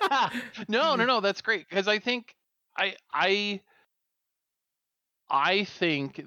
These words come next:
Speaker 2: there is a pattern with Sony specifically, and, and to a lesser extent Nintendo, of arrogance, right? They, they do really well in the marketplace,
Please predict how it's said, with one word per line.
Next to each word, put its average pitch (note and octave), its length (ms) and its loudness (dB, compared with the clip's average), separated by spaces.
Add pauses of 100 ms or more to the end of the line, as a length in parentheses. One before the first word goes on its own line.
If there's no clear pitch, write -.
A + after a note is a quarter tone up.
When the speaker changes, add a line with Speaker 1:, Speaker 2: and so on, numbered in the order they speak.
Speaker 2:
there A#2+ 260 2
is A2 340 -2
a A2 180 -2
pattern A2 960 -2 (200)
with A2+ 460 -4 (140)
Sony D3 640 -2
specifically, A#2+ 920 -2
and, A#2+ 120 0
and A#2 360 -6
to B2+ 120 -4
a A2 80 2
lesser A#2+ 340 -2
extent B2+ 360 -6
Nintendo, A2+ 800 -6 (720)
of B2 220 0
arrogance, C#3+ 840 -2 (120)
right? G2+ 480 -2
They, A#2 360 0 (120)
they A2+ 300 0
do C3 320 -2
really D#3 320 0
well D#3 300 0
in D3+ 80 -4
the D3 80 -4
marketplace, C3 960 -6